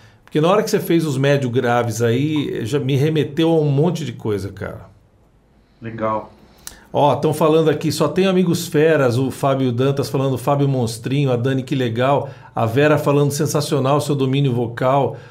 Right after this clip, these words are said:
Speaker 1: o Rodrigo A-, Altafi falando, é, "Ronnie and the Rumblers". Rumblers, é? É isso?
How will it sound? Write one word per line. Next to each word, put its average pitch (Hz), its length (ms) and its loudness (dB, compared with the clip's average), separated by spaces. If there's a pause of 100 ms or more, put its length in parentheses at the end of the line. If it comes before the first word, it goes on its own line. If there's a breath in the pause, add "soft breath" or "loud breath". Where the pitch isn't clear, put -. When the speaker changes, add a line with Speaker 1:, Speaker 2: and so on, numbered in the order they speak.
(240 loud breath)
Speaker 1:
o 127 140 -2
Rodrigo 135 720 2
A-, 135 240 -4 (400)
Altafi 147 1120 0 (280 loud breath)
falando, 147 460 2
é, 139 80 4
"Ronnie 196 640 2
and 160 240 2
the 151 200 2
Rumblers". 131 1200 0 (200)
Rumblers, 117 460 0
é? 143 260 0
É 123 40 -2
isso? 101 340 -4